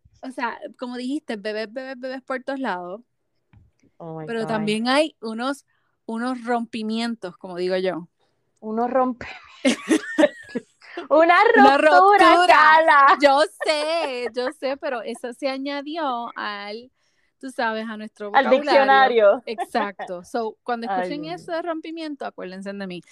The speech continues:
Speaker 2: Mm.
Speaker 1: Em, que
Speaker 2: Normal.
Speaker 1: reporta... exacto, normal. Reportan que nuestro adorado Scott y
Speaker 2: Ay.
Speaker 1: Amelia, según, ¿verdad?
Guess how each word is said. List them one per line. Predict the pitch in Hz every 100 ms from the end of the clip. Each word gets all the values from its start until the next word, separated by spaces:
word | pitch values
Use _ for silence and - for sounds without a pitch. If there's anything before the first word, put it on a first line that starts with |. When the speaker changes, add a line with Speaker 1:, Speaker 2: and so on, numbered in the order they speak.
| - - -
Speaker 2:
Mm. | 233
Speaker 1:
Em, | 262 262 247 247 269 _ _ _ _ _ _ _
que | 269 240
Speaker 2:
Normal. | 226 190 185 175
Speaker 1:
reporta... | 226 247 - - _ -
exacto, | 262 233 240 - 202
normal. | 202 202 180 175 _ _ _ _ _
Reportan | 277 277 254 240 226 294 320 311
que | - 240 240 269 _ _ _ -
nuestro | 247 233 226 220 _ 226 214 208
adorado | 208 202 190 180 175 220
Scott | - - - - 392 392 202 190 269 _ _ _ _ -
y | 220
Speaker 2:
Ay. | 190
Speaker 1:
Amelia, | 185 202 330 349 226 202 262 302 _
según, | _ _ _ 202 180 180 247 349
¿verdad? | 196 185 269